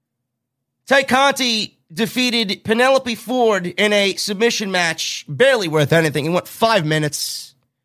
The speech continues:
I mean, I don't know why they put a submission match behind it. Conti jumped forward before the bell,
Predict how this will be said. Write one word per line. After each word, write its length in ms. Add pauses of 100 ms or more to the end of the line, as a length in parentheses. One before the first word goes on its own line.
(760)
I 60
mean, 220
I 80
don't 140
know 80
why 200
they 80
put 220
a 40
submission 580
match 360
behind 460
it. 160
Conti 420
jumped 340
forward 300
before 300
the 80
bell, 500